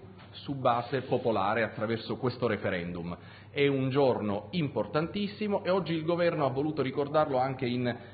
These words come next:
premessa attraverso le parole del Presidente del Consiglio, che ha ribadito l'importanza proprio ad avvio del Consiglio dei Ministri di questa giornata e di questo obiettivo centrato, che era uno degli obiettivi al momento in cui questo governo,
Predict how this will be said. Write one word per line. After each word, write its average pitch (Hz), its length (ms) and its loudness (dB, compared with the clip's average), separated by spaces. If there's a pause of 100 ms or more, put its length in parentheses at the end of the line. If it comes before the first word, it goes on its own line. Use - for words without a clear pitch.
(140)
premessa 135 720 0
attraverso 127 540 -2
le 110 100 0
parole 120 300 4
del 104 120 0
Presidente 120 460 -4
del 120 120 -2
Consiglio, 131 540 -2
che 120 240 0 (220)
ha 117 120 0
ribadito 135 480 2
l'importanza 123 760 2
proprio 113 260 -2
ad 107 80 -2
avvio 120 220 -2
del 113 160 -4
Consiglio 131 360 -4
dei 135 120 -2
Ministri 113 500 -4 (160)
di 127 140 -6
questa 151 320 0
giornata 151 500 2
e 120 100 0
di 110 140 -4
questo 131 600 -2 (100)
obiettivo 131 680 -2
centrato, 123 840 -2 (140)
che 127 160 -2
era 139 500 0
uno 214 260 2
degli 104 200 0
obiettivi 110 720 -4 (180)
al 120 120 0
momento 147 380 0
in 123 100 -4
cui 143 160 -2
questo 123 300 -4
governo, 123 600 0